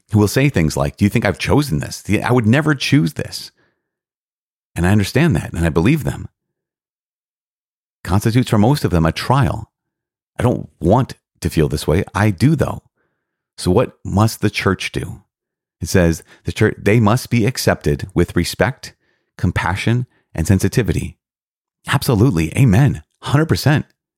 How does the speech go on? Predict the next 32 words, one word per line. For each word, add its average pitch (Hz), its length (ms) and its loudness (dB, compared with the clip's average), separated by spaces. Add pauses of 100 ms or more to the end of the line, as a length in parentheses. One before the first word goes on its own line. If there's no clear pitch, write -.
(520)
Why? 135 180 2
Because, 107 380 2 (220)
because - 440 0 (600)
if 113 120 -2
they're 117 80 2
baptized, 127 380 0
they're 101 180 2
sons 135 260 0
and 107 80 4
daughters 92 300 4
of 76 100 2
the 71 80 -2
Father. 92 420 0 (520)
If 104 240 0
they're 92 120 4
not 143 160 2
baptized, 80 480 0
nonetheless, 110 580 2
they're 95 140 2
made 120 200 4
in 131 60 2
God's 82 300 0
image. - 460 0 (640)
So 107 240 0 (100)
they 123 80 0
have 127 100 0
a 101 40 0
dignity, 120 600 2
an 95 100 4
intrinsic 139 420 0
dignity. 104 380 0
Therefore, 85 760 0